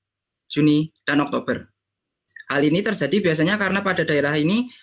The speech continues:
banyak didominasi oleh musim kemarau, sehingga curah hujan tidak setinggi pada bulan basah yang lain. Selain itu,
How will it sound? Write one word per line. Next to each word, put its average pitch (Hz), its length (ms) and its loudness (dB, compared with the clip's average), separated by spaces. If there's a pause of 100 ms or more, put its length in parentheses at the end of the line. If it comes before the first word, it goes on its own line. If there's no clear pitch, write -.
(180)
banyak 175 320 -2
didominasi 151 480 2
oleh 180 160 2
musim 160 320 0
kemarau, 147 320 2
sehingga 147 320 2
curah 139 240 0
hujan 170 240 0
tidak 160 240 -2
setinggi 147 240 0
pada 151 240 -2
bulan 143 400 0
basah 123 240 -4
yang 123 160 -2
lain. 110 240 -2 (1080)
Selain 139 320 2
itu, 226 360 0